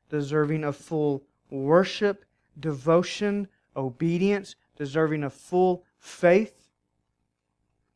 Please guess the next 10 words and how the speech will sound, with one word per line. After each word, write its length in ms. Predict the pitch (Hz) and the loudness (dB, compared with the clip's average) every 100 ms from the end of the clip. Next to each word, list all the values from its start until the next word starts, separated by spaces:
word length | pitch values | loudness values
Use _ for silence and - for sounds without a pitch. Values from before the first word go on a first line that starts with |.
| _ _ _ _ _ _ _ _ _ | _ _ _ _ _ _ _ _ _
Unless 340 | 135 139 175 - | -6 -2 -2 0
you 100 | 208 | -2
miss 220 | 180 190 | 0 -2
the 140 | 180 | -2
point 340 | 156 202 214 156 | -2 0 0 -2
here, 380 | 147 135 135 - _ _ _ _ _ _ _ _ _ _ _ _ _ | -6 -4 -6 -10 _ _ _ _ _ _ _ _ _ _ _ _ _
believer, 580 | - 143 147 135 143 156 _ _ _ _ _ _ _ _ _ _ _ _ _ _ _ | -8 -4 -4 -4 -6 -6 _ _ _ _ _ _ _ _ _ _ _ _ _ _ _
today 340 | _ 156 160 190 | _ 0 4 6
you 300 | 190 175 208 | 4 -2 -2
repent 800 | 180 160 - 180 202 - - | 0 0 0 0 0 -2 -14